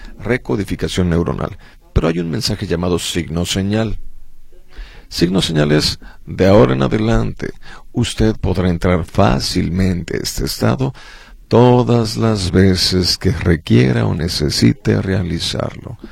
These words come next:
Respire y entonces la persona queda marcada, entre comillas, para que si él o ella, que ya participó de este ejercicio, quiere volverlo a hacer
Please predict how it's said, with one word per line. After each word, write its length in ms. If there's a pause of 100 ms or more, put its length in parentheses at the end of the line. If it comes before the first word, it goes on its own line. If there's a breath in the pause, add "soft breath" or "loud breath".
(400 loud breath)
Respire 640
y 160
entonces 480
la 80
persona 320
queda 400 (220)
marcada, 960
entre 320
comillas, 720 (340 loud breath)
para 140
que 140
si 180
él 100
o 80
ella, 280 (720 loud breath)
que 140
ya 200 (100)
participó 640
de 120
este 180
ejercicio, 640
quiere 360
volverlo 400
a 40
hacer 400